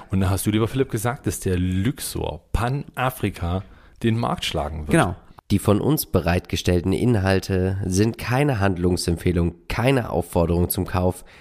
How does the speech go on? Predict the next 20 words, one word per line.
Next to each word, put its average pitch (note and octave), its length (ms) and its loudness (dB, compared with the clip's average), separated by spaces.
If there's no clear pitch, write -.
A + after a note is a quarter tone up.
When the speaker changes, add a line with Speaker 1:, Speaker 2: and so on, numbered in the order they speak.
Speaker 3:
keine C3 340 2
Empfehlung F2+ 460 2
für D#2 260 0
ein C#2+ 120 -4
Finanzprodukt D#2+ 840 -2
und F#2+ 240 -2
keine E2+ 400 0
Anlageberatung. - 1000 -2
Wir A2+ 180 8
übernehmen A2 520 4
keine D3+ 340 2
Garantie, B2+ 680 -2
Zusicherung C#3 840 0
oder B2 260 6
sonstige F2+ 640 2
Gewähr E2+ 520 2
für - 200 -4
die F2+ 160 2
Richtigkeit, F#2 880 -2
Vollständigkeit F#2+ 1120 -2